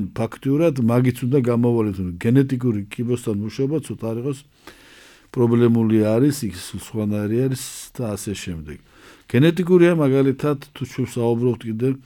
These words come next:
ეს, ეს კოლორექტალური კიბოები, იქ არის, ე, გენეტიკური ფორმები კიბოების, რომლებიც პროცენტიც მაღალია, სხვათა შორის, ჯერ კეთილთვისებიანი სიმსივნეების სახით არის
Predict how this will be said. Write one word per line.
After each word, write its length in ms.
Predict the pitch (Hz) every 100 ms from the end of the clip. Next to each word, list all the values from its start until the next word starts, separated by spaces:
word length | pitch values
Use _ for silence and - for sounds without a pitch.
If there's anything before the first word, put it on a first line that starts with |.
| - - - - - _ _
ეს, 380 | - 98 98 95 -
ეს 340 | 110 101 95 - 101 98 85 82 -
კოლორექტალური 800 | 117 131 135 120 117 117 107 101
კიბოები, 640 | 101 92 92 90 82 95
იქ 80 | -
არის, 320 | 104 98 92 -
ე, 140 | 95 95 92 92
გენეტიკური 840 | 92 110 110 104 98 104 107 123 147 147 147 - - - - _ -
ფორმები 480 | 120 113 113 101
კიბოების, 1300 | 98 104 104 107 117 117 113 113 110 113 117 120 151
რომლებიც 500 | 147 113 113 120 127 -
პროცენტიც 500 | 123 110 123 131 127
მაღალია, 640 | 123 120 120 120 98 82
სხვათა 360 | 80 - 92 98
შორის, 280 | - 147 139
ჯერ 220 | 107 110 104
კეთილთვისებიანი 960 | 101 101 110 117 - 123 120 120 123
სიმსივნეების 680 | 120 120 - 123 120 120 117
სახით 360 | 123 117 123 123
არის 260 | 123 139